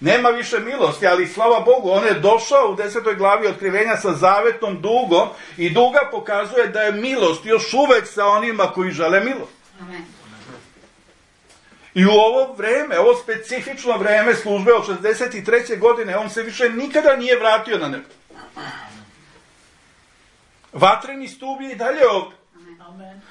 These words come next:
Speaker 1: Anđeo Gospodnji je i dalje ovde.
Speaker 2: Amen.
Speaker 1: Zašto? Kao poput Isaka koji je u večernje vreme izašao iz svoga doma da bi sreo svoju nevestu koja mu je išla u susret sa Elijazarom,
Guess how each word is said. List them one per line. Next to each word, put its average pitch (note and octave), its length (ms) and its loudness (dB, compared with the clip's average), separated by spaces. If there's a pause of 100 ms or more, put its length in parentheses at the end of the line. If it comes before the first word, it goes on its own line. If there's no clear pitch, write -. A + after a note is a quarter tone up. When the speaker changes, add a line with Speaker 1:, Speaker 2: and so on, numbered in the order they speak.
(220)
Speaker 1:
Anđeo B3+ 480 4
Gospodnji A#3+ 600 -2
je C#4 160 -4
i A3+ 120 -10
dalje B3+ 420 2
ovde. A#3+ 320 2 (280)
Speaker 2:
Amen. F3 540 -20 (380)
Speaker 1:
Zašto? F3+ 460 0 (100)
Kao C4+ 420 4
poput A#3 420 0
Isaka A#3+ 580 -2
koji G#3 200 0
je G#3 60 0
u G#3 80 -2
večernje A3 580 0
vreme G3 540 0 (220)
izašao A3 600 2
iz F#3+ 100 -6
svoga A3 420 2
doma G#3 360 2
da F#3 100 -4
bi F3+ 120 -8
sreo A3 340 2
svoju G3 280 0
nevestu G3 500 0
koja F#3 180 4
mu F#3 120 -6
je F#3+ 80 -6
išla A3 200 0
u F#3 120 0
susret G3+ 480 -4 (360)
sa F#3 340 4
Elijazarom, F#3 760 0